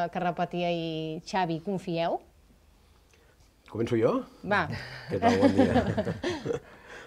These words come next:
Speaker 2: Home, el problema de Can Barça és que hi ha molt de lío, eh, a dintre, no? Hi ha molts problemes econòmics, hi ha molts problemes socials, hi ha molts problemes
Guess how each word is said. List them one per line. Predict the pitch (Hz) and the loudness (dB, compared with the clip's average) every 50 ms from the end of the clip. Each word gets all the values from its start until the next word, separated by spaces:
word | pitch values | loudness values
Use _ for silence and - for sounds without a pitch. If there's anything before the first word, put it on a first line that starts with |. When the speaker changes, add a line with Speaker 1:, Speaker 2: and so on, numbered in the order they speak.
| - | 2
Speaker 2:
Home, | - 123 123 95 | 4 4 6 6
el | - 107 107 98 | 4 2 2 2
problema | 90 107 104 107 143 | 0 0 2 4 4
de | 160 131 | 4 6
Can | 123 110 107 | 4 2 2
Barça | 104 101 98 - - 127 | 2 0 0 0 2 2
és | 127 120 - - | 2 2 0 0
que | - 107 101 98 | 0 2 2 2
hi | 98 98 | 2 0
ha | 101 98 | 0 0
molt | 101 101 98 95 | 2 2 2 2
de | 95 90 | 2 0
lío, | 90 92 87 80 78 | 0 -2 -2 -4 -4
eh, | 78 80 78 82 82 78 80 78 80 82 - - 87 90 | -6 -8 -10 -12 -14 -14 -14 -16 -16 -18 -18 -16 -12 -8
a | |
dintre, | 87 90 85 80 78 78 80 | -8 -6 -6 -6 -6 -8 -8
no? | 76 78 90 120 - - - - - - - - | -8 -8 -10 -12 -14 -18 -20 -20 -20 -20 -16 -10
Hi | - 87 | -6 -4
ha | |
molts | 90 92 - | -4 -4 -6
problemes | - - 90 85 85 87 87 85 | -6 -6 -4 -4 -4 -4 -4 -4
econòmics, | 90 85 82 98 92 87 87 87 92 90 | -6 -6 -4 -4 -4 -4 -4 -4 -4 -4
hi | 82 | -4
ha | 92 87 | -6 -6
molts | 87 - - | -6 -10 -10
problemes | - 92 87 85 85 85 85 - | -10 -8 -8 -8 -8 -10 -10 -10
socials, | - 90 - - 90 82 82 85 | -12 -14 -10 -10 -10 -10 -8 -10
hi | 87 | -10
ha | 92 | -10
molts | 87 - - | -12 -12 -12
problemes | - 90 85 85 85 82 | -12 -10 -8 -8 -8 -8